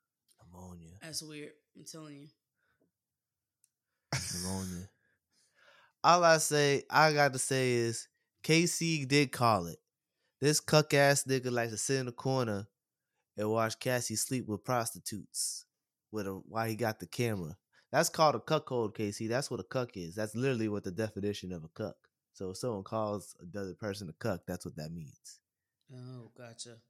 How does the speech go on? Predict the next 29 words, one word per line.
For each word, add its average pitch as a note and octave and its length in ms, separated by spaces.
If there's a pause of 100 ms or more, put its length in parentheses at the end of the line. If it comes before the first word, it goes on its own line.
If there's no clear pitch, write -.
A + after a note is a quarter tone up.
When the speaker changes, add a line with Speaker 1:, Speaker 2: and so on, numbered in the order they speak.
(840)
Speaker 1:
Yeah, G#2+ 200 (100)
he C#3 160
literally D#3+ 340
would C#3 240
sit D#3+ 220
in D3 60
the C#3+ 60
corner D3 400
and A#2+ 140
force C#3+ 320
her C#3 100
to C3 100
have C3 180
sex C3+ 300
with A#2+ 120
sex - 420
with, A2 240
with A2 140
sex C3 320
workers, G2+ 580 (800)
with G#2+ 140
male A#2 240
prostitutes, A#2 920 (1400)
which F#3+ 200
is C#3+ 100
wild. D3+ 440
Where B3+ 100 (240)
my A3 140 (100)
question? B2 360